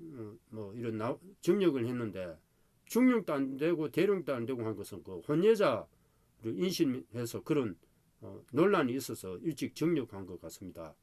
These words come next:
진급이 안 돼서 정력했고 뭐 이 식신격은, 어, 먹을 복이 많고 뭐 직업으로는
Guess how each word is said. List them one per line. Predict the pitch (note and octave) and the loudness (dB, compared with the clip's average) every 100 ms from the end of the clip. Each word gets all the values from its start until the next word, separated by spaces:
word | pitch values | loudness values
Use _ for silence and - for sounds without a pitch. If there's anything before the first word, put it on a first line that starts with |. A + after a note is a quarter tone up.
| _ _ _ _ _ _ _ _ | _ _ _ _ _ _ _ _
진급이 | - G3 F3+ D#3 A2 | 0 2 4 2 0
안 | F#2+ | -4
돼서 | A2 - | -6 -8
정력했고 | - C#3 C3+ G2+ F#2+ F#2 F2 D#2 _ _ _ _ _ _ _ _ C#3+ | -6 -2 -2 -2 -6 -10 -10 -12 _ _ _ _ _ _ _ _ -4
뭐 | D3 F#3+ | 0 2
이 | G#3 | 0
식신격은, | - C4 - C4+ C4 C4 A3 G3 E3+ D3 C#3 B2 G2 A2+ _ _ _ _ _ _ _ _ _ - | 0 2 4 4 4 2 0 2 2 2 2 0 -4 -10 _ _ _ _ _ _ _ _ _ -10
어, | B2 B2 | -6 -2
먹을 | B2+ F#3 B3 G3 | 2 4 2 2
복이 | G#3 F3+ D3+ | 2 4 2
많고 | C3+ C3 - A#2 G#2+ | 2 -2 -2 -2 -2
뭐 | G#2 A2 | -2 -4
직업으로는 | - A3 A3+ A#3 G3 D#3 C3 A#2 G2+ | -2 2 6 6 4 0 -2 -4 -6